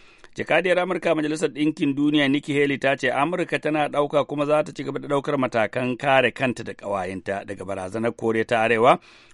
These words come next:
wadda ta ce sai ƙara ƙaruwa take cike da haɗari. Waɗannan matakan suna zaman martani ne ga gwajin makamai masu linzami da za su iya kaiwa nan Amurka da ma Turai da ƙasar Koriya ta Arewa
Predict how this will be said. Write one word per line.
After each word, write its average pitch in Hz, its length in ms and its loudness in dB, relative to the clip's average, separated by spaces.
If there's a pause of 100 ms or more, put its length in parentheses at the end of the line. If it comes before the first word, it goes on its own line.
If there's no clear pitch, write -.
wadda 104 340 -4
ta 113 100 -8
ce 120 180 -6
sai 117 180 -4
ƙara 120 320 2
ƙaruwa 117 500 0
take 117 420 -4
cike - 240 -2
da 107 60 0
haɗari. 98 480 -8 (520)
Waɗannan 110 360 -2
matakan 117 460 0
suna 120 240 -2
zaman 120 220 2
martani 120 480 0
ne 120 100 0
ga 107 80 -2
gwajin 113 300 -4
makamai 107 480 -2
masu 120 260 0
linzami 117 580 2
da 107 100 -2
za 113 220 2
su - 120 -8
iya 107 120 -4
kaiwa 113 400 0
nan 120 260 -2
Amurka 120 360 -4
da 98 100 -8
ma 113 160 0
Turai 160 340 0 (400)
da 98 280 -6
ƙasar 120 260 0
Koriya 117 300 -2
ta 113 160 0
Arewa 117 260 2